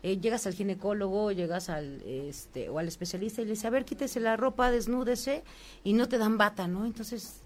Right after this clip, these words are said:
sale uno tapándose, y entonces el doctor dice, "Pues, ¿qué le pasa, no?".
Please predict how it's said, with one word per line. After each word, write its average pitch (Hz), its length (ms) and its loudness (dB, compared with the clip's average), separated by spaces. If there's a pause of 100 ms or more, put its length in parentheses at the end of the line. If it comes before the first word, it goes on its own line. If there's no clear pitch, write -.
sale 226 340 4
uno 226 640 4 (120)
tapándose, 202 760 2
y - 120 -2
entonces 208 260 -2
el 208 60 -2
doctor 202 240 -2
dice, 226 160 -6
"Pues, - 120 -14
¿qué 311 120 -4
le 330 80 -4
pasa, 330 320 -2
no?". 247 160 -2